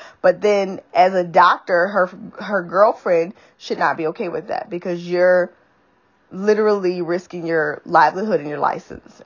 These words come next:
And I can't imagine that that would be <laughs> something you would wanna do as a doctor, all that schooling, all that money, all that time, your whole career just gone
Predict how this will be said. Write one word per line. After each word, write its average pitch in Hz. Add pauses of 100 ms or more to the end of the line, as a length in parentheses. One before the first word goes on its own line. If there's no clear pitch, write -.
And 147
I 147
can't 160
imagine 156
that 143
that 156
would 175
be 175
<laughs> -
something 185
you 151
would 143
wanna 151
do 165
as 151
a 156
doctor, 160
all 151
that 135
schooling, 175
all 151
that 151
money, 165
all 156
that 151
time, 175 (360)
your 170
whole 185
career 170
just 170 (200)
gone -